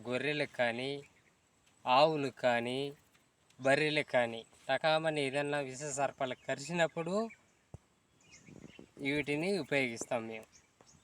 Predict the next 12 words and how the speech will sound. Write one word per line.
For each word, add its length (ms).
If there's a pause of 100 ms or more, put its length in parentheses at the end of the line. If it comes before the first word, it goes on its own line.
(300)
అదేవిధంగా 520
మమ్మల్ని 380
కరిచినా 360 (100)
కాడ 160 (960)
వీటిని 420
ఉపయోగించి 520 (100)
వెంటనే 360 (100)
విషాన్ని 460 (640)
తిప్పుకుంటాం. 580 (1700)
ఈ 40 (200)
ఆకును 320
బాగా 180